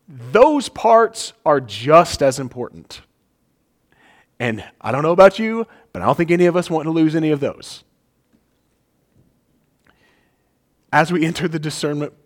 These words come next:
time, 'cause I, I think with, as I mentioned earlier, there will be times in our lives where this will be a more prominent question on our minds, I think, right? I think there are times whenever we're kinda grooving, but there are gonna be those periods where we're like,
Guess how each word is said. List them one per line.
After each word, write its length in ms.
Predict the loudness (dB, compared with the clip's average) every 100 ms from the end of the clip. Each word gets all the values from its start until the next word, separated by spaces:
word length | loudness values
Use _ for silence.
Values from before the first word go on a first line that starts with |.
| _ _
time, 640 | -6 -4 -2 -4 -8 -12 _ _ _ _ _ _ -16
'cause 140 | -12 -10
I, 100 | -10 _ -8
I 80 | -6
think 220 | -6 -6
with, 140 | -6 -2
as 180 | -2 0
I 40 |
mentioned 280 | -2 -4 -4
earlier, 400 | -4 -4 -8 -10 -20 _ -6
there 180 | 0 2
will 120 | 2
be 120 | -2
times 380 | -2 0 0 -2
in 60 |
our 120 | -4 -2
lives 380 | 0 -2 -4
where 140 | -8 -6
this 240 | -6 -8
will 100 | -10
be 360 | -6 -4 -4 -6
a 120 | -10 -10 _ _ _ _ _ _
more 320 | -16 -10 -8 -8
prominent 540 | -10 -8 -6 -6 -14 _ _ _ _ -20
question 600 | -14 -10 -8 -10 -10 -14
on 140 | -14
our 100 | -14
minds, 400 | -14 -14 -14 -18
I 80 | -20
think, 340 | -20 -20 -20 -20 _ _
right? 320 | -4 -4 -4 -16 _ _ _
I 40 | -8
think 140 | -4
there 80 | -2
are 40 | -2
times 300 | -4 -4 -6
whenever 220 | -8 -8
we're 140 | -10
kinda 200 | -10 -10
grooving, 440 | -8 -8 -8 -10 -12
but 180 | -10
there 120 | -6 -6
are 40 |
gonna 160 | -4 -6
be 100 | -4
those 220 | -4 -8
periods 640 | _ -6 0 0 0 -4
where 100 | -8
we're 160 | -10 -8
like, 200 | -8